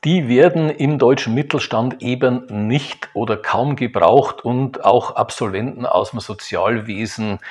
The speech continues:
sind in der Wertschöpfung nicht wirklich gut einzugliedern. Aber immerhin haben auch diese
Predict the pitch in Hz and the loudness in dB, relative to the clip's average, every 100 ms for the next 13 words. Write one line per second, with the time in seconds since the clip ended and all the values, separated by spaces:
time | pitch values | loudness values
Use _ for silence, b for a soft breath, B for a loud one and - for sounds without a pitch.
0 | B B B B - 131 147 - 120 110 | B B B B 0 2 2 0 0 2
1 | 95 92 113 - 113 - 104 107 104 113 | 2 2 0 0 -4 -4 -4 -2 -2 -4
2 | - 117 107 - 95 - - 104 110 101 | -6 -8 -6 -6 -8 -8 -8 -4 -4 -6
3 | - - 95 120 143 131 120 117 78 - | -12 -6 -2 0 0 0 4 2 2 -12
4 | _ _ _ _ B B B 143 151 165 | _ _ _ _ B B B 6 8 8
5 | 196 127 220 202 123 143 151 123 - 156 | 6 6 4 6 6 6 6 4 2 -2
6 | 190 165 123 117 101 | 2 4 4 2 -6